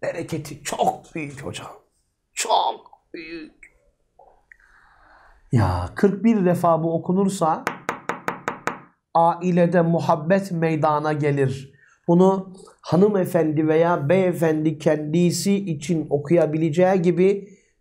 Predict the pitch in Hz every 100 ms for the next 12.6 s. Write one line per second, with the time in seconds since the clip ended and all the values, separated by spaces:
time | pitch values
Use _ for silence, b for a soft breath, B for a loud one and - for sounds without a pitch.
0 | 180 208 190 - 175 165 147 156 156 139
1 | 165 196 156 165 - - 175 196 196 165
2 | 165 170 175 196 170 165 180 175 190 170
3 | 180 180 160 143 170 175 156 160 214 180
4 | 135 - B B _ 135 131 131 - 123
5 | 117 98 98 - _ b b b b b
6 | b - 156 165 165 175 175 175 180 185
7 | 170 175 165 151 160 160 185 170 165 143
8 | 165 147 143 147 135 185 196 151 147 160
9 | 165 165 151 143 135 139 202 208 180 156
10 | 143 135 127 127 110 98 90 92 95 -
11 | _ _ _ _ _ _ _ _ _ _
12 | _ 123 113 104 92